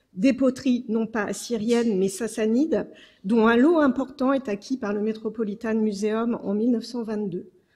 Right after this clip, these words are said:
Elles font dès leur arrivée l'objet d'une publication dans la revue du musée et sont en, en cours de réévaluation, euh, en ce moment.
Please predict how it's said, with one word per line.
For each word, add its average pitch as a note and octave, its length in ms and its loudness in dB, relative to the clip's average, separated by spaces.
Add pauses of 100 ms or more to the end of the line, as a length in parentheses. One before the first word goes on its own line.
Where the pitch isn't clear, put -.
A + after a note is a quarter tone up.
(220)
Elles G#3+ 160 0
font D4+ 180 0
dès B3+ 320 2
leur B3 240 0
arrivée A3+ 460 0
l'objet A#3+ 340 0
d'une B3 220 2
publication A3+ 800 -2
dans A3+ 120 0
la G#3 140 -4
revue A3+ 300 -4
du A3 140 -4
musée G3+ 440 -4 (240)
et A3 80 -2
sont A#3 240 -6 (200)
en, A3 240 -4
en G#3+ 180 -2
cours A#3+ 300 -4
de G#3 60 2
réévaluation, G#3+ 1080 -2
euh, F#3+ 120 -4 (640)
en A3 100 0
ce A3+ 160 0
moment. A3 480 -2